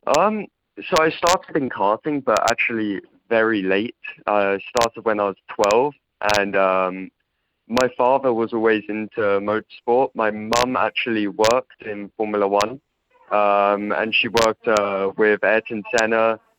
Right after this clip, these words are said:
uh, in Rothman Williams, uh, at the time back then. She also worked in the superbikes, so, uh, I got a bit of an interest from that, but, uh, as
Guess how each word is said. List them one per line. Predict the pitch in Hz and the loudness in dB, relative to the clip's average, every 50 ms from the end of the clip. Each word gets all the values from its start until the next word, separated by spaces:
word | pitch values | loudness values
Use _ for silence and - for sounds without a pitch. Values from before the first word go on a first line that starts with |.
| _ - | _ -2
uh, | - 104 104 101 104 101 90 65 | 0 2 4 4 4 2 2 0
in | 101 104 104 | -2 -4 -2
Rothman | 107 113 117 107 - - 117 110 107 104 104 | 0 2 2 0 0 -2 -4 -4 -2 0 0
Williams, | 110 110 110 110 107 107 107 110 110 110 107 - 110 | 2 2 4 4 2 2 0 -2 -6 -8 -6 -2 0
uh, | 104 98 101 95 - | 2 2 2 2 2
at | 104 - - | 0 -2 -2
the | 104 - - 113 | -4 -4 0 0
time | 107 104 104 101 | 0 0 0 0
back | 107 107 104 _ - | 0 -2 -2 _ -2
then. | 107 104 107 107 110 107 107 _ _ _ _ _ | -2 0 0 0 -2 -4 -8 _ _ _ _ _
She | - - - | -8 -4 0
also | 117 113 110 - 123 117 107 | 0 0 0 0 0 0 2
worked | 110 117 113 110 - - 123 | 2 2 2 2 0 -2 -4
in | 113 110 | -2 0
the | 107 107 104 104 101 - - | 2 2 2 2 0 -2 -4
superbikes, | 131 123 - 135 - - 131 139 151 - _ - - - - | -6 -4 -4 -4 -2 0 2 0 0 -2 _ -14 -12 -4 0
so, | 123 107 110 107 | 2 4 4 6
uh, | 107 107 107 104 101 - _ _ _ _ _ - _ _ _ _ - | 4 4 2 0 -4 -8 _ _ _ _ _ -20 _ _ _ _ -2
I | 120 127 | -2 0
got | - 143 147 120 | 0 0 -2 -2
a | 120 | 0
bit | 147 139 139 - | 0 0 0 0
of | 135 117 | 0 2
an | 120 113 110 107 104 - | 2 4 4 2 2 0
interest | - 117 113 - - 135 117 110 - - - - - - | -2 -2 -2 -2 0 2 2 2 0 -4 -16 -16 -8 -2
from | 120 113 110 104 | 0 0 0 2
that, | 110 123 147 151 - - - - | 2 2 2 0 -2 -6 -4 0
but, | 113 104 101 98 - 110 | 2 2 0 0 0 2
uh, | 101 101 98 85 | 2 2 2 2
as | 82 | -2